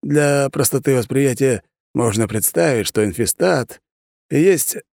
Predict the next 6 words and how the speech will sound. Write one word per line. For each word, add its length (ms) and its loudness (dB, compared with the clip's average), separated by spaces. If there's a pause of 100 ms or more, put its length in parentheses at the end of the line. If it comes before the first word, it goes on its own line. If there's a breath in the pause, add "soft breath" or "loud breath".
эластичный 760 2
сосуд, 560 0
к 280 -20
которому 520 0
подведена 640 -2
воронка 600 -2